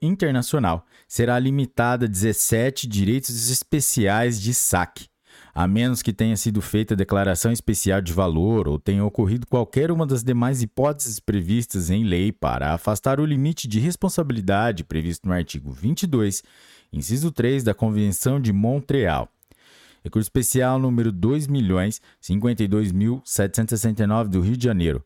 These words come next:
julgado em vinte de junho de dois mil e vinte e três. Direito penal, direito processual penal. Na revisão criminal, por se tratar de ação exclusivamente defensiva, afastados o valor atribuído às circunstâncias judiciais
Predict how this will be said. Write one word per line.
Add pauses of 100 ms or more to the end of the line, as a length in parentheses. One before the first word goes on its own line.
(160)
julgado
em
vinte
de
junho
de
dois
mil
e
vinte
e
três. (1120)
Direito
penal,
direito
processual
penal. (880)
Na
revisão
criminal, (260)
por
se
tratar
de
ação
exclusivamente
defensiva, (240)
afastados
o
valor
atribuído
às
circunstâncias
judiciais